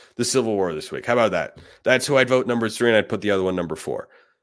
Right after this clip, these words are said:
But my top two, I would put Jedd Fisch number one as the coach of the year, and I'd put Kalen DeBoer number two. If, if those two are co-coaches of the year, the way they did with Smith and DeBoer last year, I'd be totally fine with that.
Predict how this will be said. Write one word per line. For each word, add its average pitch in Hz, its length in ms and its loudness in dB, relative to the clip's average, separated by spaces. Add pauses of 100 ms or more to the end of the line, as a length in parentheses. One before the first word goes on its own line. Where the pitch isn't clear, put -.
(140)
But 113 280 2
my 123 160 6
top 127 360 0
two, 85 440 -4
I 110 120 4
would 117 180 0
put 98 200 -2
Jedd 117 260 2
Fisch 139 320 -2
number 123 220 2
one 120 460 0 (320)
as 107 180 2
the 87 60 -10
coach 147 300 2
of 160 60 0
the 156 100 2
year, 151 340 2 (180)
and 107 80 2
I'd 110 160 0
put 120 160 -2
Kalen 123 360 2
DeBoer 104 280 0
number 85 240 -2
two. - 300 -10
If, 117 180 2
if 127 180 -2
those 170 300 4
two 190 100 6
are 160 120 2
co-coaches 131 760 0
of 117 80 -2
the 107 80 0
year, 104 380 -2 (240)
the 104 60 2
way 107 120 4
they 110 100 2
did 110 120 0
with 98 100 -2
Smith 107 300 -2
and 107 100 -2
DeBoer 104 240 0
last 95 300 0
year, 123 180 0
I'd 143 140 0
be - 80 -6
totally 110 500 -2
fine 101 300 -2
with 107 140 -6
that. 127 260 0